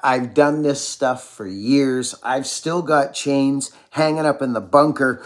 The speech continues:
One square ground, one round file, one all. I've still got all those little chains. You wanna go see some funky, crazy videos on, on power saw?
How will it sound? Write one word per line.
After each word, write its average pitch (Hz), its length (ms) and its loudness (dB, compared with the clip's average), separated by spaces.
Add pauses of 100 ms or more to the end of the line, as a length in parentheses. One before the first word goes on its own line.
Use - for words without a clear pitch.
(160)
One 160 560 2 (160)
square 160 440 0
ground, 160 400 2
one 156 280 4
round 156 340 2
file, 151 380 2
one 156 360 2
all. 151 320 0 (120)
I've 156 220 0
still 170 280 -8
got 143 220 -2
all 139 280 0
those 131 220 -4
little 123 180 -4
chains. 123 360 -6 (240)
You 147 200 -2
wanna 190 200 0
go 175 140 -4
see 175 200 -4
some 143 220 -6
funky, 151 400 -4
crazy 147 360 -2
videos 156 440 -4
on, 127 200 -2
on 127 260 -6
power 151 280 -2
saw? 165 320 -6